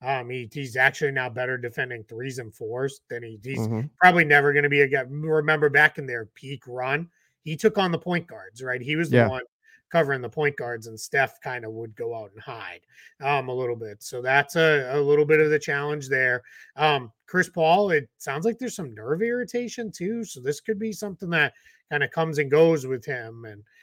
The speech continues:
Speaker 1: and we'll, we'll see. So big losses for the Warriors in their backcourt for sure.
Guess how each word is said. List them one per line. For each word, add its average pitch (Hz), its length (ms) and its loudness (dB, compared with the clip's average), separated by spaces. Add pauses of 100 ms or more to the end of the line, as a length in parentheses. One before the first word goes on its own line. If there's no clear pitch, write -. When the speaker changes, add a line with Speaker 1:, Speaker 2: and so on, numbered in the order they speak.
(140)
Speaker 1:
and 135 160 -6
we'll, 135 140 0
we'll 131 180 0
see. 123 280 -12
So 117 240 -12 (140)
big 190 180 0
losses 202 480 4
for 135 140 -10
the 131 80 -2
Warriors 120 400 -6
in 113 80 -14
their 113 100 -12
backcourt 110 500 -12
for 110 180 -12
sure. 95 320 -18